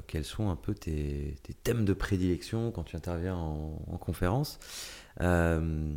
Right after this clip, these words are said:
t'as fait beaucoup de choses intéressantes, on, on va en parler. Mais je pense que le mieux, c'est déjà peut-être que tu te présentes. Euh, qui es-tu, Michel ?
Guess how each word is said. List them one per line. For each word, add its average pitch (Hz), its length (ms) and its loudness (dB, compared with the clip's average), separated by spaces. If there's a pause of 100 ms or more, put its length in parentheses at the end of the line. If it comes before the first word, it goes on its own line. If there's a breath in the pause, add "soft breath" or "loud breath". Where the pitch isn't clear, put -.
(380)
t'as - 100 -10
fait - 120 -8
beaucoup 98 320 -2
de 98 80 -8
choses 95 240 4
intéressantes, 87 640 2
on, 82 360 0
on 85 120 -2
va 85 140 2
en 110 100 4
parler. 104 400 4 (500 loud breath)
Mais 92 60 2
je - 80 -2
pense - 160 2
que - 80 6
le 95 80 8
mieux, 110 100 2
c'est - 140 -4
déjà 85 220 0
peut-être - 260 -10
que - 100 -8
tu - 140 -16
te - 80 -20
présentes. 92 500 -2
Euh, 73 100 -8 (360)
qui 113 160 0
es-tu, - 240 -6
Michel ? 82 420 -2